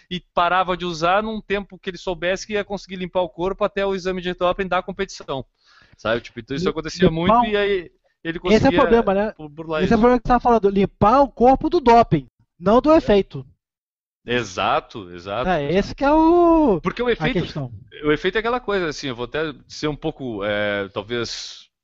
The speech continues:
Speaker 1: errado no que eu vou falar, mas é pra exemplificar. Tu consegue levantar vinte quilos sem o doping na tua academia, só que tu precisa ficar forte. Aí tu vai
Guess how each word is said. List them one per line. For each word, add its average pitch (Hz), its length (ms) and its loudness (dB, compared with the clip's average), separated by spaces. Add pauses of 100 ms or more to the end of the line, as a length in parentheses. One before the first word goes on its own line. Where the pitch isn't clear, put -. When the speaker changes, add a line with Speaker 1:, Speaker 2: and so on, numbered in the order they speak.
(260)
Speaker 1:
errado 139 460 -4
no 127 60 -12
que 123 60 -12
eu 123 60 -6
vou 123 60 -6
falar, 143 160 -2
mas 175 160 -4
é 175 60 -6
pra 165 140 -8
exemplificar. 160 800 -6 (580)
Tu 160 120 -8
consegue 196 560 -2
levantar 180 580 -2
vinte 175 400 -6
quilos 135 540 -8 (180)
sem 156 240 -4
o 147 40 -4
doping 123 380 -2 (560)
na 127 160 -2
tua 147 120 -2
academia, 135 580 -4 (320)
só 170 160 -2
que 170 80 -6
tu - 80 -14
precisa 208 320 -2
ficar 254 180 0
forte. - 540 -2 (320)
Aí 123 160 -2
tu 170 120 -10
vai 170 380 0